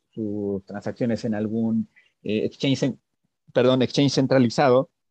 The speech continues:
donde esté listado Avalanche o AVAX, que es la, es el token,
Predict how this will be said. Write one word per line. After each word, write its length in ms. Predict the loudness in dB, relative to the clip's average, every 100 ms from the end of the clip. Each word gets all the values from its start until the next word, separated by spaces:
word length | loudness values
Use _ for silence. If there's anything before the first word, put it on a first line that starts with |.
| _ _ _ _ -2
donde 280 | 0 0 0
esté 160 | -2
listado 600 | -2 0 2 4 4 2 0
Avalanche 520 | 0 0 -2 -10 -10
o 140 | -4 0
AVAX, 300 | 0 -2 -6
que 100 | -6
es 60 |
la, 260 | -4 -4 -6
es 120 | -6
el 120 | -6 -2
token, 320 | -2 -2